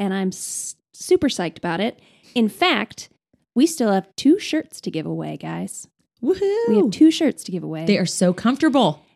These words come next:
Speaker 1: And
Speaker 2: Tri-blend.
Speaker 1: we have not chosen our Indiana people, winners, yet. So,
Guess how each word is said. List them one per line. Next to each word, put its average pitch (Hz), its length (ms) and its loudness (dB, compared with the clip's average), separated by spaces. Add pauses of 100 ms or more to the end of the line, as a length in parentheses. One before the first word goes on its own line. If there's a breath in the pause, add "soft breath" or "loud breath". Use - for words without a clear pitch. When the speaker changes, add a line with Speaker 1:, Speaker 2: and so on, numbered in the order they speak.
(140)
Speaker 1:
And 214 400 2
Speaker 2:
Tri-blend. 175 460 2
Speaker 1:
we 226 120 4
have 214 180 2
not 220 240 2
chosen 185 680 0 (500)
our 180 220 -4
Indiana 190 840 0 (1000)
people, 269 380 0
winners, 214 640 0
yet. - 460 -8 (400)
So, 175 480 -4